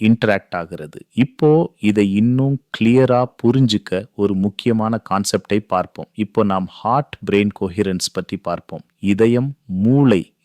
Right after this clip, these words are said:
ரெண்டுமே தனித்தனியா ஒர்க் பண்ணாது. அவை எப்போதும் பேசிக்கிட்டே தான் இருக்கும். ஸ்ட்ரெஸ்,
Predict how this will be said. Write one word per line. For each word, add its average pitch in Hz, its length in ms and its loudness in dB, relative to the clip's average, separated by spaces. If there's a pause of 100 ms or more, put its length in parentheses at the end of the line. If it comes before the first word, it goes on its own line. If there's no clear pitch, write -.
ரெண்டுமே 120 680 2
தனித்தனியா 117 800 -2
ஒர்க் 98 240 0 (120)
பண்ணாது. 85 380 -10 (180)
அவை 101 320 0
எப்போதும் 139 580 0
பேசிக்கிட்டே 104 560 -2
தான் 104 220 0
இருக்கும். - 320 -8 (260)
ஸ்ட்ரெஸ், - 680 0